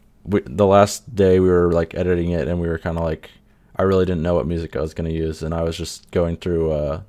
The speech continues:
that site Musopen and just looking at, like, uh, different classical recordings, trying to see what we could use. Um, and yeah, we finally found one that I thought worked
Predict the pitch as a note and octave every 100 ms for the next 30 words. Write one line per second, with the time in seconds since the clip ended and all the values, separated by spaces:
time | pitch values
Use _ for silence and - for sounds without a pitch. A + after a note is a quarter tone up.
0 | - D2+ - - E2+ D#2+ F2 F2 E2+ D#2+
1 | - F2 D#2+ D#2+ - - _ _ _ -
2 | E2+ - E2 - E2+ E2 C2 D#2+ D#2 D#2+
3 | D2 C#2+ D2+ - _ _ _ _ _ _
4 | _ F2+ - F2+ D#2 - D#2+ - - E2
5 | E2 E2+ D#2+ E2 D#2+ - E2 D#2+ - F2
6 | D#2+ - _ _ _ _ - E2+ C2 D#2+
7 | D2+ E2 D2+ - - E2 D#2+ D#2 - -
8 | E2 D2+ D2+ F#2 _ _ _ _ - _
9 | - F2 D#2+ D#2+ G#2 E2+ F2 - D#2 D2
10 | D2 C#2 D#2+ D2+ - D#2 - -